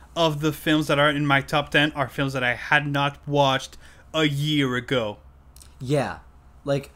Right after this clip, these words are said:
Speaker 2: hold on. I think
Speaker 1: So, yeah.
Speaker 2: Yeah, like, only,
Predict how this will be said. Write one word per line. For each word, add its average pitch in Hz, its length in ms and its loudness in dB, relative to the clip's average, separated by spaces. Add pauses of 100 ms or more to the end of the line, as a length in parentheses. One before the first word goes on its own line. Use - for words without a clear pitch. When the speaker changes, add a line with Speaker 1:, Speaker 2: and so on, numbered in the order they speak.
Speaker 2:
hold 143 240 -4
on. 120 300 -8
I 135 40 -10
think 185 420 -12 (200)
Speaker 1:
So, - 420 -8 (100)
yeah. 117 200 -14 (880)
Speaker 2:
Yeah, 123 100 -10
like, 117 120 -12
only, 190 480 -2